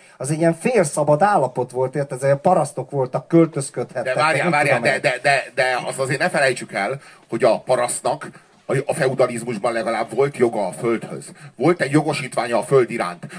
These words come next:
Speaker 2: A földnek kettős tulajdona volt. A föld tulajdonosa volt. Egyrészt volt egy, egy tulajdonjoga a földes úr iránt, de közben a földnek volt egy tulajdonjoga a jobbágy iránt is, és ilyen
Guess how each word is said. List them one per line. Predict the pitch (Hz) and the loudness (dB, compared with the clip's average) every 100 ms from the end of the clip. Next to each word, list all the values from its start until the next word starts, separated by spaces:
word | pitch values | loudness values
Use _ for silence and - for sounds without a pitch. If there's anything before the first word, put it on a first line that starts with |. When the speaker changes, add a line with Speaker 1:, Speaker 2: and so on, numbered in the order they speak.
| 156 | -14
Speaker 2:
A | |
földnek | - 175 190 147 | 2 2 4 -2
kettős | - 127 - 131 | -2 -2 -2 -6
tulajdona | - 123 107 101 90 | -2 0 0 -2 -8
volt. | 82 67 71 - - _ _ _ | -8 -10 -10 -14 -20 _ _ _
A | 120 | 0
föld | 123 190 180 | 6 4 4
tulajdonosa | - 175 139 131 123 113 - | 2 2 2 -2 -4 -4 -4
volt. | 107 98 98 | -2 -6 -6
Egyrészt | 131 123 107 95 | -6 -6 -8 -10
volt | 120 120 113 | -2 -2 -2
egy, | 98 92 - - - - _ _ - | -6 -8 -16 -20 -20 -20 _ _ -12
egy | - 101 101 - | -8 -6 -6 -10
tulajdonjoga | - 147 135 120 120 120 117 123 - 85 - _ _ | 0 4 4 4 -2 -4 2 2 2 -2 -4 _ _
a | 95 90 - | -2 0 0
földes | 147 120 110 - | 0 0 0 -8
úr | 123 120 | -8 -8
iránt, | 113 113 123 208 - 175 _ _ - _ | -4 -2 -2 -6 -8 -18 _ _ -20 _
de | - | -12
közben | - 147 139 156 | -4 -2 0 0
a | 151 | -2
földnek | 139 120 107 131 160 | 2 0 0 -4 -2
volt | 117 107 | -2 -2
egy | 110 | -4
tulajdonjoga | - 113 98 104 98 104 113 113 | -6 -4 -2 0 0 0 2 4
a | |
jobbágy | 131 180 - 123 120 | 4 4 2 -8 -8
iránt | 107 95 92 | -10 -10 -14
is, | 95 | -14
és | 98 117 | -12 -6
ilyen | 120 | -6